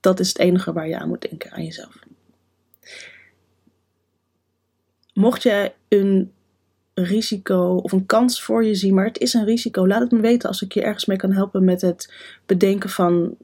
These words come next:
wel of niet doen. Dat vind ik helemaal niet erg. Dat vind ik hartstikke leuk om te doen, want ik zou heel graag anderen willen behoeden voor de fout die ik heb gemaakt. Eh, dus ik kan je daar een, een en ander over, over vertellen. Dus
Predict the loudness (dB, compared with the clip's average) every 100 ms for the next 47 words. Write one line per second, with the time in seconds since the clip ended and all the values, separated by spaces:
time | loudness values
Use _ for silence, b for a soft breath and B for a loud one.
0 | -10 0 2 2 2 0 0 -4 -4 -4
1 | 0 0 2 2 2 0 0 0 -4 -4
2 | -4 -4 -2 0 2 2 -2 -4 2 2
3 | 2 -2 B B B B B B -4 0
4 | 0 2 4 4 2 -2 -2 -2 0 0
5 | 2 2 0 0 0 0 0 -4 -6 -6
6 | -2 0 2 0 0 0 0 0 -4 -18
7 | B B B B B B -6 -2 -2 -2
8 | -2 -2 0 2 2 4 2 2 2 2
9 | 2 2 0 -2 -6 -2 -2 -4 -6 -12
10 | -4 -2 0 -2 -6 -6